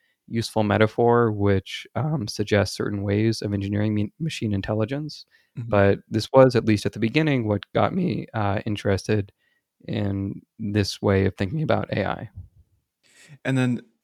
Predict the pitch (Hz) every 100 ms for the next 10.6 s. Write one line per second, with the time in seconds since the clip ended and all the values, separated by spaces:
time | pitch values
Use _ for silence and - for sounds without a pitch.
0 | _ - 120 127 - - - - - 127
1 | 127 117 - 139 - 135 127 110 113 113
2 | 120 110 - 127 117 117 113 117 _ _
3 | _ _ _ _ _ - 120 113 113 113
4 | 110 113 _ - - 113 110 110 110 -
5 | - 113 110 110 - _ _ _ - 120
6 | 110 120 117 120 - - - - - 110
7 | 113 117 117 147 143 139 120 - 120 123
8 | - 120 - 113 110 110 110 - _ _
9 | _ _ _ _ - 107 110 110 110 -
10 | 123 113 117 113 113 113